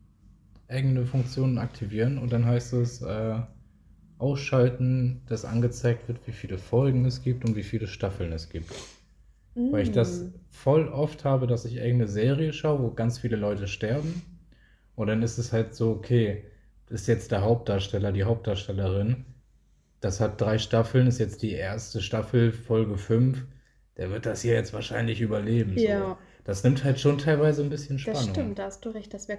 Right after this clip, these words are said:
Speaker 2: cool.
Speaker 1: Ja.
Speaker 2: Bei mir wär's dann auch so, ich würde vielleicht eher Serien anfangen, weil bei manchen
Speaker 1: <clears throat>
Speaker 2: Serien, ich hab da Interesse und dann sehe ich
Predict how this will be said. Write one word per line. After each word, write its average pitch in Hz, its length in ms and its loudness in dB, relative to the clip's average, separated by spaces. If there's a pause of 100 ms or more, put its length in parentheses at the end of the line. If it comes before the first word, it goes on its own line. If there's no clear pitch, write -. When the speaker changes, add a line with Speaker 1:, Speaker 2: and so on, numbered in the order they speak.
(140)
Speaker 2:
cool. 190 400 -2
Speaker 1:
Ja. 107 320 0
Speaker 2:
Bei 214 140 0
mir 208 200 -6
wär's 240 220 -2
dann 247 180 -6
auch 247 120 -4
so, 247 120 -2
ich 240 160 -2
würde 220 180 -2
vielleicht 208 680 -8
eher 214 240 -2
Serien 214 640 -2
anfangen, 208 640 -6
weil 190 140 0
bei 185 180 -2
manchen 214 360 -2
Speaker 1:
<clears throat> - 20 -4
Speaker 2:
Serien, 247 340 2
ich 226 120 -4
hab - 120 -12
da 208 100 0
Interesse 214 640 -2
und 208 120 -6
dann 202 200 -2
sehe 202 280 -2
ich - 120 -12